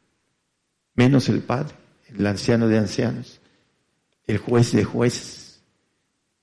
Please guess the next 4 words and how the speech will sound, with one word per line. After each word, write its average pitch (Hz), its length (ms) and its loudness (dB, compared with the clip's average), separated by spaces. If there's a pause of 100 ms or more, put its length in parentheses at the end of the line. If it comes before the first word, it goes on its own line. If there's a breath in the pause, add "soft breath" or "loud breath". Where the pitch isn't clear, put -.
(320)
es - 440 -2
el, 101 760 2 (140)
el 110 160 -4
diez. 160 420 2